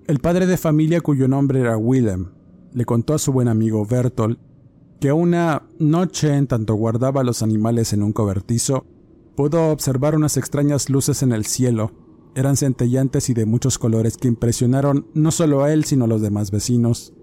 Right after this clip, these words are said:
que miraban atentos a aquellas luces y de pronto,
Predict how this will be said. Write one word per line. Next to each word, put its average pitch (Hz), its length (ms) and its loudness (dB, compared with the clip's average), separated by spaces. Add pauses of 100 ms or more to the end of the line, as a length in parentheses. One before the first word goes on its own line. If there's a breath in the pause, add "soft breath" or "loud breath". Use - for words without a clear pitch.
(360)
que 98 100 -6
miraban 131 360 -2
atentos 135 500 -2
a 113 40 0
aquellas 113 400 -4
luces 120 360 -2
y - 20 0
de 123 120 0
pronto, 151 580 -2